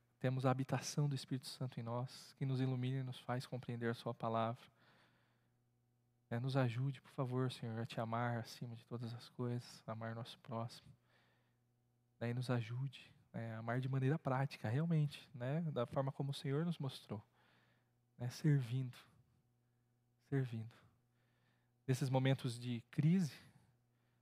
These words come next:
né, nos ajude a lembrar que o Senhor está conosco, cuidando de nós, trabalha em favor do seu povo, né, e todas as coisas cooperam para o nosso bem,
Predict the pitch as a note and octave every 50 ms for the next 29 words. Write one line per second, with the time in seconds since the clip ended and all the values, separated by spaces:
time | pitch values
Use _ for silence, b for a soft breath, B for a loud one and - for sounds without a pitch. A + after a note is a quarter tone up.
0 | _ _ _ - C3+ C3+ C3+ C#3 C3+ D3+ C#3+ C3+ E3 E3 F3+ E3 D3+ C#3 B2+ A#2+
1 | B2 B2+ C3 - - B2+ - - B2 B2 B2+ C3 B2+ B2 A#2 A#2 A#2 - - _
2 | _ - - - - C3+ C3+ - - B2+ A#2 B2 C3 C#3 C#3 - - - - -
3 | _ - - C3+ B2 C3 C3+ D3 C#3+ B2+ B2 B2 B2+ B2+ C3 C3 - - - -
4 | - - - C3+ B2+ B2 C3 C#3 D3 C#3 - - C3 A#2+ B2 C3 C#3+ D3+ - -
5 | D3 C#3 - - C3+ C#3 C#3 C3+ - - B B B B B B B B B B
6 | B - C3 C3 C3 - D3 C#3+ D3+ C#3 C#3+ C#3 - - - - - - C#3+ C3
7 | C3 - - - C#3 - - B2+ B2+ C3 C3 B2+ - B2 B2 A#2+ A#2+ A#2+ C3 -
8 | - - A#2+ A#2+ B2 B2+ B2+